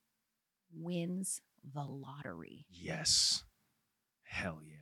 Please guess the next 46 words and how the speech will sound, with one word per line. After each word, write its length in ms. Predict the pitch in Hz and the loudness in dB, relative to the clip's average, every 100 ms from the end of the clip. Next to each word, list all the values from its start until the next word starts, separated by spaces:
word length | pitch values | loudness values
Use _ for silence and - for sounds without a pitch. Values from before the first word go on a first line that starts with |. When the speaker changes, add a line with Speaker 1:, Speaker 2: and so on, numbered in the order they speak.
| 73 - | -20 -2
Speaker 1:
Straight 280 | - 220 220 | 10 12 12
up 100 | 214 | 12
wins, 160 | 180 | 12
a, 80 | 156 - | 10 8
and, 80 | 175 | 8
like, 140 | 165 | 8
a 40 | - | 4
big 280 | - 170 - | 8 8 8
one. 180 | 123 - | -2 8
I 100 | - | 12
don't 160 | 202 214 | 12 12
mean 120 | 220 | 12
a 40 | |
scratch 500 | 196 - 180 170 - | 10 12 12 12 10
off. 200 | - 73 - - - | 8 6 2 -10 6
I 140 | - 202 | 12 12
don't 160 | 233 | 12
mean 120 | 240 226 | 12 12
a 40 | |
hundred 300 | 190 214 196 | 12 12 12
thousand 260 | 175 175 175 | 12 10 12
dollar 180 | 160 151 | 10 10
scratcher. 600 | - 175 170 - 131 - - - _ _ | 10 12 12 10 4 2 -10 -20 _ _
I 100 | 170 | 12
don't 120 | 226 | 12
mean 160 | 277 269 | 12 12
these 140 | 247 | 12
stories 400 | - 240 220 190 | 12 12 12 12
on 260 | 180 170 165 - - | 12 12 12 6 8
Speaker 2:
Is 120 | 190 | 12
Speaker 1:
my, 180 | 190 196 | 12 12
Speaker 2:
that 100 | 165 | 12
Speaker 1:
my 180 | 196 185 | 12 12
lotto 360 | 185 190 190 190 | 12 12 12 12
life 400 | 180 175 175 170 | 12 12 12 12
or 80 | 175 | 12
what 140 | 175 | 12
the, 100 | 175 160 | 10 6
Speaker 2:
It's 100 | 165 | 10
Speaker 1:
the 80 | 190 | 10
Speaker 2:
had 160 | - - | 10 10
two 200 | - 160 | 12 12
commas 440 | - 90 87 82 | 10 4 4 0
in 100 | 85 | -4
it. 80 | 160 | 2
Speaker 1:
Yeah. 340 | 214 269 180 | 12 12 12